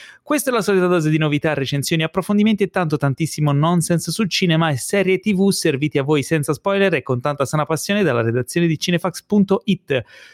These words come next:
Qui vi parla il vostro amichevole Paolo Cellamare, in studio virtuale con due agguerriti colleghi, il fondatore e direttore editoriale Anime e Pilastro di Cinefax, l'insolente Teo Yusufian.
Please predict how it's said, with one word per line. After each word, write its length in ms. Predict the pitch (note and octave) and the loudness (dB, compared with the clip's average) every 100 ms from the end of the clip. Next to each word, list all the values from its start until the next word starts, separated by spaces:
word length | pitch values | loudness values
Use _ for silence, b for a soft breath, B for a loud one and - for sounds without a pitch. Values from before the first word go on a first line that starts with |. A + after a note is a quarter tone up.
| B | B
Qui 160 | - F#3+ | -2 0
vi 120 | F#3+ | 2
parla 280 | G3 D3+ D3 | 0 -2 -2
il 100 | C3+ | -2
vostro 360 | D#3 - D3+ | -4 -2 -2
amichevole 580 | C#3+ C#3+ D3+ C3 B2+ A#2+ | -2 -2 -2 0 0 0
Paolo 400 | - G#3+ D#3+ D3 | -2 0 0 0
Cellamare, 640 | - A#3+ G3 G#3+ G#3+ G#3 b b b | 0 0 2 2 0 -2 b b b
in 140 | B3 | -2
studio 320 | - A3+ G#3 | 0 0 2
virtuale 400 | F#3+ F#3 G3 F#3 | 2 0 0 0
con 160 | E3+ F3 | 2 2
due 120 | F3 | 2
agguerriti 520 | E3+ E3+ E3+ F3 F3+ | 2 0 0 -2 -4
colleghi, 800 | - A#3 G3 G3 F3 C#3+ C#3 D#3+ | -2 0 4 4 2 0 0 2
il 100 | F#3+ | 0
fondatore 480 | - F#3 F#3 F#3 D#3+ | 0 0 0 0 0
e 20 | |
direttore 400 | C#3+ E3+ E3 E3 | 0 0 0 0
editoriale 420 | D#3+ E3 E3+ C#3+ | 2 2 2 0
Anime 240 | D3+ E3 D#3+ | 0 2 0
e 60 | |
Pilastro 340 | - E3 D3+ D3 | 0 0 0 -2
di 140 | C#3+ | -2
Cinefax, 680 | - F#3+ E3+ G3 G3+ - F3+ | 0 0 0 0 -4 -2 -4
l'insolente 840 | C#3+ E3 E3 - E3+ C#3 B2+ D#3+ - | 0 0 0 0 0 0 0 -2 -2
Teo 240 | D#3+ B2 | -2 0
Yusufian. 720 | C3 E3 - - A#3+ F3 C3+ | 0 -2 -4 -4 -2 -2 -4